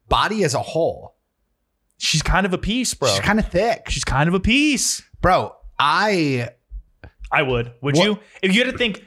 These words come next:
Speaker 2: the
Speaker 1: I
Speaker 2: u-
Speaker 1: don't know. I don't really watch politics enough to really say that I've gotten a good look at her,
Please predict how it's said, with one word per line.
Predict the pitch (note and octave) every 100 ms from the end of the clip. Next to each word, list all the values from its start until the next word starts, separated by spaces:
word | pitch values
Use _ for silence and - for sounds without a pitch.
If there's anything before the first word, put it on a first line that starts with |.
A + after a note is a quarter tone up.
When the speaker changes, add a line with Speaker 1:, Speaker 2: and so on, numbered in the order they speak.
| E3+
Speaker 2:
the |
Speaker 1:
I | F3+
Speaker 2:
u- |
Speaker 1:
don't | A#3 G#3+
know. | G#3+ G#3
I | F#3
don't | A#3+ G3+
really | G3+
watch | F3+ C3 C#3 -
politics | C3+ C#3 D3+ C#3+
enough | D3+ D3
to | -
really | G#2 A2 A#2+ B2
say | - B2+
that | B2
I've | A2+ G2+
gotten | G#2+ G2+
a | F#2
good | G2+ G#2
look | A2+ A#2+
at | C#3 C#3
her, | D#3+ F3+